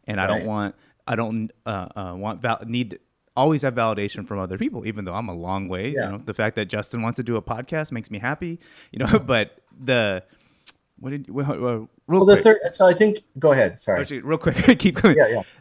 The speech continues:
Speaker 1: I like the word anti-fragile. I like
Speaker 2: Uh-huh.
Speaker 1: the, the concept. What I didn't understand was by, by being fragile and believing these untruths, and I'm referring to the coddling of American mind,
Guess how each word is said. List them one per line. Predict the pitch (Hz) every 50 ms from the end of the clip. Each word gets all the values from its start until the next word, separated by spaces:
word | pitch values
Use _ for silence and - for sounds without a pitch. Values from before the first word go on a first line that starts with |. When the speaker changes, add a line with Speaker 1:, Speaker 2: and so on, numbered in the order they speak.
| _ - 101 95
Speaker 1:
I | 143 170 165
like | 143 139 143 165 165 -
the | - 156
word | 139 131 139 135 123
anti-fragile. | 123 120 123 120 - 117 107 104 - - 104 98 104 98 - 101 64 65 117 - _ _ _ -
I | - 120
like | 113 113 123 135 127
Speaker 2:
Uh-huh. | 123 120 123
Speaker 1:
the, | - 110 113 - _ _ -
the | 95 95
concept. | - - - - 160 147 139 131 - 104 73 -
What | 113 107
I | 110 113
didn't | 135 151 147 -
understand | 131 131 123 117 110 - - 127 120 120 117 110
was | 104 104 98 92 - _ _ _ _ _ _ _
by, | 117 113 127 120 110 95 - _ _ _ _ -
by | 113 107 127 117 113 110 98 87 - _ _ _ - _ _ 123
being | 117 165 185 220 233 202 170 147 127
fragile | - - 165 156 160 160 147 110 104 98 80 90 98 - _ _ -
and | 113 107 101 95 90 90
believing | 123 117 123 156 175 156 151 139
these | 127 127 127 - -
untruths, | - 123 120 117 107 - - 156 143 104 90 85 -
and | 110 95 92
I'm | 95 95
referring | 95 92 - - 101 98 98 92 -
to | - 101 90 92 92
the | 98 98
coddling | - - 95 95 95 95 92
of | 87
American | 95 92 90 - 104
mind, | 131 139 123 104